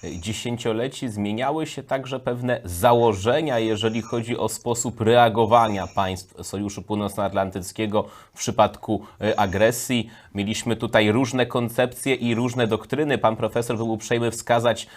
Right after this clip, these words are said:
e, także na argumenty natury atomowej. E, wiadomo, na początku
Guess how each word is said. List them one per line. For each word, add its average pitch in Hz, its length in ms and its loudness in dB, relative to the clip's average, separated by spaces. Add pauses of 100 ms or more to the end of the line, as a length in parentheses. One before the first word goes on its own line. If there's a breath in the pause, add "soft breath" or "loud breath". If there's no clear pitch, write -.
(120)
e, 104 100 -4
także 110 320 2
na 113 140 0
argumenty 113 680 2 (200 loud breath)
natury 117 600 0
atomowej. 123 840 4
E, 101 140 -2
wiadomo, 107 540 0
na 107 120 -2
początku 113 680 -2